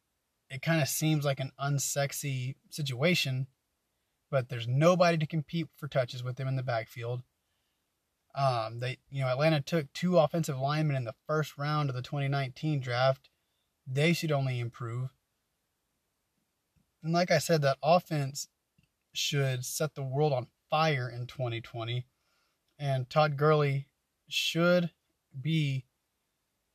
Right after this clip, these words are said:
you know, one of the main beneficiaries of that. And he's still only twenty-five years old. He's not an old running back. Um, he's still in his prime.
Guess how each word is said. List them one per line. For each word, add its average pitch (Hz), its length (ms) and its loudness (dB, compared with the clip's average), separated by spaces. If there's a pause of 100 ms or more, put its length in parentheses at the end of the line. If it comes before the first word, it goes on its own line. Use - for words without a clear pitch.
(200)
you 147 80 -10
know, 135 100 -2
one 139 140 2
of 120 60 -2
the 113 40 -6
main 135 600 2
beneficiaries 123 920 -4
of 120 280 -8
that. 120 280 -2
And 127 380 -4 (340)
he's 151 160 0
still 240 240 2
only 185 240 6
twenty-five 147 640 0
years 120 200 -4
old. 156 220 4 (1160)
He's 165 220 2
not 170 400 6
an 139 180 -6
old 151 240 0
running 143 320 2
back. - 240 -10 (1080)
Um, 127 360 4
he's 135 160 0
still 180 380 0
in 160 160 2
his 139 120 0
prime. 120 580 0